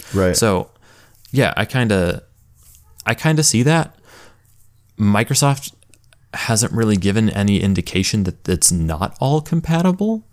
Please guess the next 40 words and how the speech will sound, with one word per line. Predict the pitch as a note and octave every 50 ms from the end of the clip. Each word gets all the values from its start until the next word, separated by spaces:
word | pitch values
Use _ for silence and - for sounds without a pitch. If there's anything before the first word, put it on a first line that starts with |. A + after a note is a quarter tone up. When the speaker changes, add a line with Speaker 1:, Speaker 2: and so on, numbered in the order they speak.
| - _ _ - -
Speaker 2:
or, | C#3 C#3
like, | - C3 A#2+ F#2+
Speaker 1:
Right. | F2+ F2 F2+ F2
Speaker 2:
that | A2 G2+
it's | G2 - G#2
not | F#2+ F2+ G2 -
all | - C3+ C#3
really | C#3+ D3+ D#3 D#3+ D#3+
in | E3 E3+ E3+
sync. | - - F3 F3 F#3+ - - _ - - - - - - -
So | - - - A2 G2+ - -
I | - G2+ A#2
don't | C#3 C#3+ - -
know | G#2+ G#2+ G#2 G#2+ A2 A2 G#2 -
if | - G2 F2 -
I | - G2
would | F#2+ F#2+ F2+
say | - - - F2+
it's | F2 - - - - - _ _ -
that | - F#2 F2+ - F2+
Microsoft's | F#2 F#2 - - - - G2 F2+ F2+ - -
isn't | - F#2+ F2+ F#2+ E2+ - -
in | F#2+ F#2 D#2+ D#2
sync | - - - - - - E2 E2+ - - -
really | A#2 B2 C#3 C#3+ C#3
well. | C#3 C#3+ C#3+ D3+ E3 E3+ E3 - - - - - - - - - - -
I | A2 A#2
just | A2 A2+ - -
think | A2 G#2 G2 -
they | G#2 F#2+
took | - - G2+ -
a | F#2+
different | F2 F#2+ - - G2+ F#2
approach | E2+ - - F#2 F2 F#2+ - F#2+
of | F2 D#2 - - - _ _ _ - - -
going | - F#2 F2 F2 F2 F2
for | - - F2+ E2
raw | D2 - - F2 F2 E2+ E2+ E2
power. | - - - - E2 D#2+ - - - - - - _ _ _ _ _ _ _ -
Speaker 1:
Right. | - G2 G2+ G2+ - -